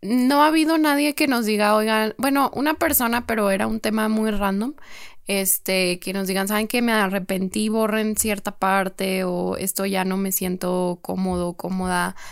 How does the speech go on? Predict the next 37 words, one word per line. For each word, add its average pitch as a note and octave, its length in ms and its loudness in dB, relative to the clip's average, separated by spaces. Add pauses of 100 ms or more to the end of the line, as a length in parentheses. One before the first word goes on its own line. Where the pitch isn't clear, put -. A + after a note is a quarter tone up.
(120)
de F#3+ 100 0
haberlo F#3+ 380 2
dicho". F#3 400 -2
Creo G#3 220 -2
que G#3 340 0
se G3 220 2
abren F#3 320 0
muy F#3+ 160 -2
bien F#3 260 -2
a F#3 100 -2
este F#3 220 -4
espacio F#3 500 -2
a F#3 40 0
dar F3 180 -2
su F3+ 140 -6
ser F#3 200 -4
humilde F3+ 380 -4
opinión, F#3 600 -2
sin F3 240 -4
importar F3 720 -2 (340)
si F3+ 500 -2
hay E3+ 280 0
algún F3 380 -4
tema F3+ 260 -4
así F3+ 220 -6
como F3+ 320 -8
que - 300 -10
delicado F3 600 -4
o F3 60 -4
no. A#3 320 -2 (960)
Y A3+ 140 0
yo A#3 160 4
creo B3 160 0
que D#4 100 2
la D#4 160 6
única A3+ 460 0
como G3+ 680 0